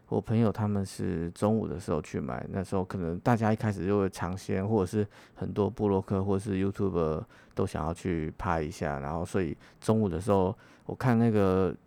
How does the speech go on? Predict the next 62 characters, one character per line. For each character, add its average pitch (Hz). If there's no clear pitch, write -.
去 113
排 92
队 101
的 87
照 73
片， 85
都 95
排 92
到 120
了 104
隔 95
壁 107
巷 95
子， 92
甚 104
至 98
还 92
转 -
弯 92
过 90
去 -
了， -
真 98
的 98
是 92
人 87
多 104
到 101
很 76
夸 95
张， 92
而 101
且 98
好 90
像 101
排 92
队 101
还 90
排 82
很 80
久， -
而 95
且 87
中 110
午 107
又 104
大 101
太 95
阳 76
的， -
还 107
有 98
朋 101
友 80
是 -
在 92
太 104
阳 90
底 101
下 92
排 82
队。 -